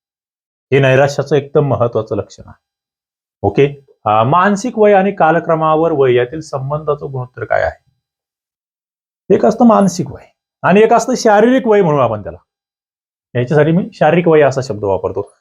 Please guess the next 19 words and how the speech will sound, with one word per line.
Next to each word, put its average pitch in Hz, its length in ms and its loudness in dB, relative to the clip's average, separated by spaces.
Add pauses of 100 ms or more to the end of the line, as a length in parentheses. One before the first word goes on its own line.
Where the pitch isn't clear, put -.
(140)
या 196 40 4
दोघांच्या 196 380 2
गुणोत्तराला 190 420 2
आम्ही 156 140 -2
काय 135 120 2
म्हणतो? 123 160 -8
विकास 131 340 0
भागफल, 135 460 0 (360)
बुद्धिमत्ता 135 480 -2
शोध, 139 240 0 (360)
बुद्धिमत्ता 135 460 -2
भागफल, 135 420 2 (360)
बुद्धिमत्ता 139 520 0
गुणोत्तर. 135 680 0 (1800)
मानसिक 151 520 0
वय 135 140 4
आणि 139 180 0
कालक्रमावर 135 960 0
वय. 104 320 -4